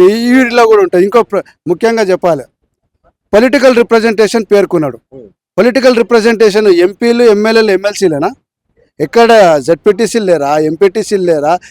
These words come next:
సర్పంచులు లేరా? ఇవి ఎక్కడ కూడా మెన్షన్ చేయలే. అందులో కూడా అత్యధికంగా వాళ్ళే ఉన్నారని చెప్తారు మళ్ళీ,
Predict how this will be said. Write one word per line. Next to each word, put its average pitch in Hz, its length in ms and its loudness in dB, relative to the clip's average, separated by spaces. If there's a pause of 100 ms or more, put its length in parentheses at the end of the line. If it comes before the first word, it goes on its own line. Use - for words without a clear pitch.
సర్పంచులు 220 560 0
లేరా? 165 340 0 (240)
ఇవి 226 180 0
ఎక్కడ 269 260 2
కూడా 262 200 2
మెన్షన్ 220 420 0
చేయలే. 220 240 0 (840)
అందులో 302 380 4
కూడా 302 200 2
అత్యధికంగా 277 720 2
వాళ్ళే 254 340 4
ఉన్నారని 277 380 0
చెప్తారు 254 260 0
మళ్ళీ, 233 300 0